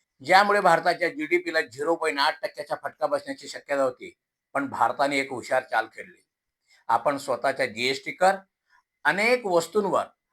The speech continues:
अठरा टक्क्यांवरून थेट पाच टक्क्यांवर कमी केला. याचा अर्थ हेअर ऑइल, ट्रॅक्टर आणि भांडी यासारख्या वस्तू तब्बल एकशे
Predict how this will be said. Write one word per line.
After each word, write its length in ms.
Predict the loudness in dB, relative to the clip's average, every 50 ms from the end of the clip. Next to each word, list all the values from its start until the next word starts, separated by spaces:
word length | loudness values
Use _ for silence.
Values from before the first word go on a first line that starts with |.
| _ _ _ -4
अठरा 480 | -4 -4 -4 -6 _ 2 6 6 6
टक्क्यांवरून 720 | 6 4 0 -2 0 2 2 2 2 2 0 0 0 -2 -4
थेट 320 | -6 -6 -4 -4 -4 -4 -8 _ _ 2
पाच 300 | 4 4 4 4 2 -4
टक्क्यांवर 400 | -10 -8 -6 -6 -6 -4 -6 -6 -8 -10 -12
कमी 160 | -12 -10 -10
केला. 280 | -10 -12 -12 -12 -14 -16 -18 _ _ _ _ _ _ _ _
याचा 420 | -2 2 2 2 4 4 4 4 4
अर्थ 200 | 4 2 -2 -4 -4 -4 -6 _ _ _ _ _ _ _
हेअर 300 | -10 0 4 6 6 8
ऑइल, 300 | 8 6 4 2 -2 -6 -16 _ _ _ _ _ _
ट्रॅक्टर 480 | 2 4 4 4 2 2 2 2 2 2 0 -4 -8
आणि 180 | -4 -2 0
भांडी 480 | 0 0 0 -2 -4 -6 -10 -12 -16 _ _ _ _ _ _ _ _ -10
यासारख्या 720 | -2 2 6 6 6 6 6 4 4 2 4 2 2 2
वस्तू 540 | 2 2 -2 -6 -8 -8 -8 -8 -8 -8 -8 -14 _ _ 0
तब्बल 340 | 0 0 2 2 2 2 2
एकशे 480 | 0 -4 -4 -4 -4 -4 -4 -4 -6